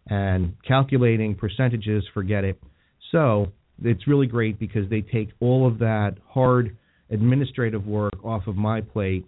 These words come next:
and they just do it. They tell me what numbers the paychecks are, and they calculate everything. So it's really great. And they're offering,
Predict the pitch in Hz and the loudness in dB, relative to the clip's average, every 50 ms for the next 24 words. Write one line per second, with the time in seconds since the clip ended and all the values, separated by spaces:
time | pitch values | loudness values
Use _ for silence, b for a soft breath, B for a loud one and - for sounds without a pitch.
0 | _ - 98 98 104 110 107 110 107 107 110 104 95 - 110 104 104 104 101 95 | _ -4 -2 2 2 4 4 4 2 2 0 -2 0 0 2 4 4 4 2 2
1 | 95 - _ _ _ _ - 110 107 101 - - 113 113 110 107 107 101 101 107 | -2 -8 _ _ _ _ -2 0 0 2 2 2 2 4 4 4 4 4 4 2
2 | 117 - 117 117 120 127 135 123 127 123 117 120 120 - - 120 117 113 - - | 2 2 2 4 4 4 4 4 2 2 2 0 -2 -2 0 0 0 0 -2 -2
3 | 117 113 113 - - 117 113 113 113 113 110 - b b b b b b b - | -4 -4 -4 -2 0 0 2 2 2 0 0 -2 b b b b b b b -4
4 | 104 101 101 101 101 101 98 95 - 120 120 117 - 113 107 104 101 101 98 95 | -2 0 0 0 0 0 -2 0 0 0 0 2 2 2 2 4 2 2 2 0
5 | 92 - - 95 92 - - 104 - - 117 110 101 90 104 101 95 92 - - | 0 0 0 0 0 2 0 0 0 2 2 2 2 2 2 2 2 2 0 0
6 | 104 107 107 110 107 - - - 120 127 131 123 - 135 127 120 113 113 110 110 | 2 2 4 2 2 0 0 2 2 2 2 2 0 0 2 2 2 2 0 -2